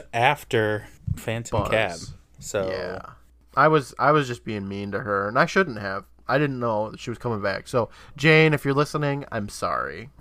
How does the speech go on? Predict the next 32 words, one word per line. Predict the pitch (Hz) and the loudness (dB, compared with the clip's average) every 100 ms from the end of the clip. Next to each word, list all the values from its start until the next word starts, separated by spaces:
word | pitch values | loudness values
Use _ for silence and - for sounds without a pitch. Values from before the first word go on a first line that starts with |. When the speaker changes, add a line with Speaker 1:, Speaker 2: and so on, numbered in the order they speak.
| - - - | -20 -20 -6
Speaker 2:
Jane | 139 202 240 | 2 4 4
has | 226 | 0
been | 175 185 | 2 4
in | 180 | 2
some | 165 170 | 2 4
other | 147 143 | 4 2
stuff, | - 135 127 | 2 2 2
including | 131 - 135 127 127 | -2 -2 0 0 -2
in | 123 113 107 110 | -4 -6 -6 -6
Get | - 117 - | -4 -4 -4
Smart | - 135 151 113 - - _ - | -2 4 4 4 -2 -10 _ -4
with | 117 104 | -4 -4
Steve | - - 120 | -10 -6 -6
Carell | - 117 120 113 110 107 | -4 2 6 6 4 0
and | 107 104 104 98 98 - | -2 -2 -2 -6 -8 -10
Anne | - 143 | 0 2
Hathaway. | 151 165 170 104 95 143 - _ - | 2 0 0 -4 -6 -8 -14 _ -12
Speaker 1:
Hmm. | 165 - _ _ _ - | -12 -12 _ _ _ -14
That's | 131 - | -10 -6
a | |
real | 101 104 107 110 | -6 -2 -2 -2
movie. | 117 143 92 92 - | -4 -4 -8 -12 -2
Speaker 2:
I | 131 | 2
know | 127 143 135 | 6 8 8
it | |
is. | 110 104 110 | 6 0 -2
I | 123 147 | 4 4
actually | 151 202 190 - - - - - _ | 4 4 4 2 -8 -20 -20 -20 _
was | - 147 123 | 0 0 4
working | 139 156 165 151 | 4 4 2 0
at | 113 | -2
Subway, | - 123 127 156 170 202 214 | -2 -2 0 2 2 0 -4